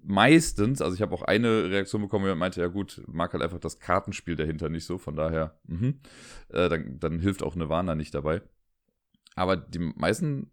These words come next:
äh, Reaktionen darauf sind eigentlich ganz positiv. Nirvana ist dieses Roll-and-Write-Spiel, wo wir so ein, ein Raster quasi vor uns haben, in dem wir nach und nach Zahlen eintragen, mit so einem sehr, sehr simplen Roll, äh, and Write-Mechanismus. Also es wird einfach drei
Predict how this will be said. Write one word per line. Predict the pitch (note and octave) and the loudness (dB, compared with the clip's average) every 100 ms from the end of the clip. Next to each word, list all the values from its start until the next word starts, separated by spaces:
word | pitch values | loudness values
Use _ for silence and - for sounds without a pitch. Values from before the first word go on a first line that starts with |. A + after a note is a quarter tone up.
| _ - - | _ -16 -8
äh, | - | -2
Reaktionen | F#2 G2 F#2+ - A#2 | 0 0 0 -2 0
darauf | C#3+ B2 B2 | 2 0 0
sind | A2 | -2
eigentlich | - G#2 G#2 | -4 -6 -4
ganz | G2+ G#2 | -6 -8
positiv. | - C3+ F#2+ - G2+ - - - - - | -2 -2 -2 -4 -4 -4 -18 -20 -16 -4
Nirvana | F#2 G#2+ B2 | 4 6 4
ist | A#2+ | 2
dieses | A2+ G2+ | 0 0
Roll-and-Write-Spiel, | G2 A#2 G#2+ F2 F#2+ A#2 - F2 G2+ C3+ - _ - | 6 6 6 6 6 6 -2 0 0 0 -6 _ -4
wo | F2+ | 0
wir | F#2 | 0
so | E2+ | 0
ein, | F2 E2 D#2+ _ _ _ - | -4 -4 -8 _ _ _ -6
ein | D#2 | -4
Raster | D#2 F#2 - G#2+ | 0 -2 0 -4
quasi | G#2+ G#2+ G2+ G#2 | -2 0 0 0
vor | G#2+ G2+ | 0 0
uns | G2+ | 0
haben, | G2+ G2+ G2+ | 0 2 0
in | - E2 | -4 -4
dem | F2+ | -2
wir | F2 | -2
nach | E2+ F#2+ | 0 0
und | G2 | 0
nach | E2 | -6
Zahlen | - F#2 A#2 F#2 | -2 0 2 0
eintragen, | G#1+ D#2 - D#2 D#2 G2 C#3 - - _ | -2 -4 -4 0 0 0 -4 -10 -20 _
mit | - E2 | -12 -6
so | |
einem | D#2+ | -4
sehr, | D2+ F#2 | 4 4
sehr | F2 | 4
simplen | E2+ G#2+ G#2 F#2 | 0 0 0 -2
Roll, | D#2+ F2 F#2 - - | 2 4 4 0 -6
äh, | E2 D2 | -4 -2
and | A#1 D#2+ | -2 2
Write-Mechanismus. | E2 G#2 - _ - F#2 G#2 G#2+ - A2+ B2 | 2 2 -6 _ -10 -6 -2 -4 -2 -4 -2
Also | - | -8
es | D#2+ | -10
wird | - - | -10 -10
einfach | D#2+ D2+ | -10 -12
drei | - D2+ | -2 -2